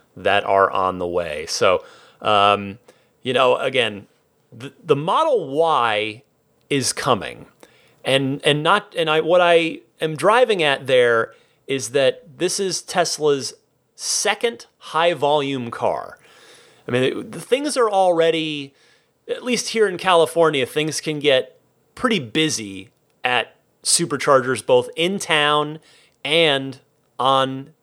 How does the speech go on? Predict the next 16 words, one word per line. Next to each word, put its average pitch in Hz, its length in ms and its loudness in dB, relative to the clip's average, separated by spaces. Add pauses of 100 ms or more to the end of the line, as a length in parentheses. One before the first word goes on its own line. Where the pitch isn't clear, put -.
(120)
the 117 200 -6
interstates. 117 720 -4 (880)
So 139 540 0 (500)
the 151 140 -8
Model 180 380 2
Y 175 500 2 (100)
is 143 380 -6
coming 113 540 -6
in 123 140 -4
about 139 220 2
a 165 60 2
year 143 320 0
from 110 240 -4
now 92 200 0
or 92 140 4
so. 87 460 -4